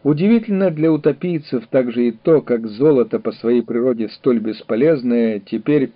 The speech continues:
повсюду на земле ценится так, что сам человек,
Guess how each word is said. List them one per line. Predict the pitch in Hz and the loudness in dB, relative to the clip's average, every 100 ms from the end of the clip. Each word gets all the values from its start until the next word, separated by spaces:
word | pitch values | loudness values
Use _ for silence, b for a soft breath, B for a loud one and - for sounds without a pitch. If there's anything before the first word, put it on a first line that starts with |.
| _ - | _ -4
повсюду | 117 - - 202 170 | -4 -4 -6 -4 -2
на | 160 | -4
земле | 120 131 127 143 113 _ _ | -2 -2 2 0 -2 _ _
ценится | - 127 117 110 120 | -2 0 0 -4 -10
так, | - 156 170 | -4 -2 -2
что | - - 117 | -4 -4 -4
сам | 110 131 120 | -2 -2 -2
человек, | 110 120 110 127 175 - | -2 -2 0 0 -2 -6